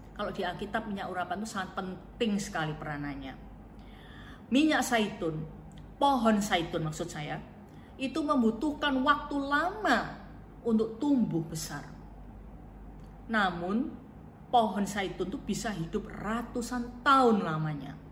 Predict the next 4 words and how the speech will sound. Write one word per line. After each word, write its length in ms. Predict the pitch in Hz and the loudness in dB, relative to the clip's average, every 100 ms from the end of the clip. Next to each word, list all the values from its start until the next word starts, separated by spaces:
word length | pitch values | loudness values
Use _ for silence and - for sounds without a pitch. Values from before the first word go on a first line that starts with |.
| - - - - - - - - - - - - - - - - - - - - - | -16 -18 -18 -18 -16 -16 -16 -16 -16 -16 -16 -16 -16 -16 -16 -16 -16 -16 -18 -18 -12
Berbicara 560 | - 196 208 226 262 277 | -6 0 0 2 0 2
tentang 240 | 277 285 | 0 0
apa 320 | 277 294 - 302 | 2 0 2 2
ini? 400 | 262 302 - | 2 0 -4